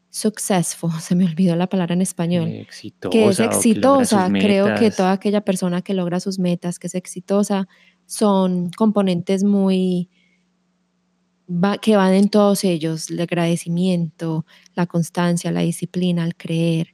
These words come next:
Speaker 1: Entonces, por eso... Por eso digo que quería enaltecer o, o des-, o destacar eso,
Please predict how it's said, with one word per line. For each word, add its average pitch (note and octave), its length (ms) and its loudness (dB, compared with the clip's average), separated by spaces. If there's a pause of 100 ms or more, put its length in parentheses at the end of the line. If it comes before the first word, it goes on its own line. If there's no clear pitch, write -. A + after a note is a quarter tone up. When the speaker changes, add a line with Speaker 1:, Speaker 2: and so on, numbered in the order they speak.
Speaker 1:
Entonces, - 280 -14
por A3 160 2
eso... G3 360 2 (320)
Por G3+ 160 0
eso G3 200 2
digo G#3+ 260 2
que G#3+ 160 0
quería F3+ 320 2
enaltecer F3+ 560 0
o, F3+ 180 2
o G3 80 2
des-, F3 280 4
o F3 100 -2
destacar E3+ 540 -2
eso, F#3 380 2